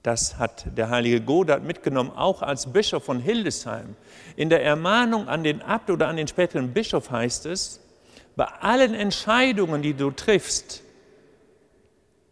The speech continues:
hol dir den Jüngsten aus der Abtei.“ Den Jüngsten, den Novizen, den Scholastiker und frag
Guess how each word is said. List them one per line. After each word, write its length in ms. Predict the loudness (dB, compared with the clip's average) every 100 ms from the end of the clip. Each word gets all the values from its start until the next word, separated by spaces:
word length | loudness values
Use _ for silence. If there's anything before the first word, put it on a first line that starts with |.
| _ _ _ _ _ _ _ -4
hol 400 | -2 0 -2 -2
dir 220 | 0 0
den 220 | 0 0
Jüngsten 880 | 2 2 2 0 -4 -4 -6 -6 -10 -20 -20 _ _ _ _ _ _ _ _ _ _
aus 300 | -4 -2 -4
der 240 | -4 -6 -6
Abtei.“ 600 | -10 -10 -12 -10 -12 -18 _ _ _ _ _ _ _ _ _ _ _ _ _ _ _ _ 0
Den 200 | 0 0
Jüngsten, 760 | 0 2 0 -2 -4 -4 -2
den 160 | -2 0
Novizen, 800 | -2 -2 -4 -4 -6 -6 -4
den 180 | -2 -2
Scholastiker 960 | -4 -4 -2 -4 -6 -8 -8 -6 -6 -4
und 220 | -8 -8 _ _ _
frag 580 | -16 -12 -6 -4 -4